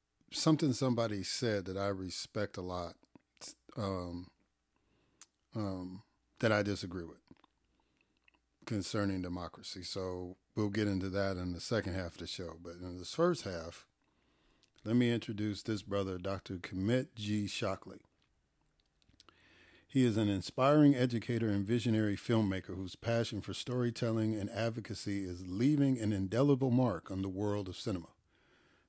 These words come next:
With a diverse portfolio of thought-provoking films, Shockley's works reflect his dedication to shedding light on critical social issues. Throughout his career,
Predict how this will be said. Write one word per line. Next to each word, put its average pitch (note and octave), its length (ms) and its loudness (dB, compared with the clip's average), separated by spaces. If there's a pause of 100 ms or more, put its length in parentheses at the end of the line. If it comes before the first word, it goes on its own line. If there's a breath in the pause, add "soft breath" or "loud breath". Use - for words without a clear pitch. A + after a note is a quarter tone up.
(100)
With G2+ 160 -2
a G2+ 60 -4
diverse G2+ 360 0
portfolio A#2+ 680 2
of G2+ 140 -4
thought-provoking A2 1300 0
films, A2 640 2 (240)
Shockley's C3 540 -2
works G#2+ 440 -2
reflect A#2 540 -4
his G2+ 160 -6
dedication A2 640 -2
to F#2+ 120 -8
shedding G2+ 460 -2
light A2+ 340 -2
on F#2+ 360 -2
critical C#3 580 -2
social B2+ 560 -10
issues. G2 520 0 (1200 soft breath)
Throughout C3 220 8
his A2+ 160 2
career, A#2 540 0